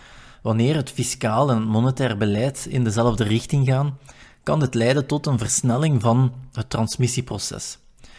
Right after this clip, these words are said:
Vanuit dit perspectief bevond Europa zich in tweeduizend tweeëntwintig in een lastige situatie. Vorig jaar werkten het monetair en het fiscaal beleid echter tegen elkaar in, omdat langs de ene kant de E C B probeerde om de economie af te remmen,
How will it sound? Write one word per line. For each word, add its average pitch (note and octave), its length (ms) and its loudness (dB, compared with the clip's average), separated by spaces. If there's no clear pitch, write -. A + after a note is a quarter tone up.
Vanuit A#2 260 4
dit E3 160 0
perspectief - 600 -2
bevond C#3 400 0
Europa D3 460 0
zich A#2+ 160 -2
in A#2 120 0
tweeduizend C3 380 -2
tweeëntwintig C3+ 680 -4
in C#3+ 200 -4
een C3+ 200 2
lastige A2+ 400 -2
situatie. G2+ 760 -4
Vorig A#2+ 420 2
jaar B2+ 460 0
werkten B2 540 -2
het A2 100 -2
monetair D3 640 -2
en C3+ 100 -4
het B2+ 120 -4
fiscaal C3 440 -2
beleid A2+ 420 -2
echter - 460 -6
tegen A2+ 260 -2
elkaar G#2+ 400 -4
in, A2 220 -6
omdat A#2+ 360 0
langs G#2+ 220 -4
de - 80 -8
ene B2 220 -4
kant C3+ 440 -4
de A2 100 -2
E A2 40 -4
C G#2 220 -4
B A#2+ 200 0
probeerde B2+ 540 0
om A#2+ 180 -2
de A#2+ 80 -2
economie A#2 520 0
af - 200 -6
te - 80 -2
remmen, D3+ 300 0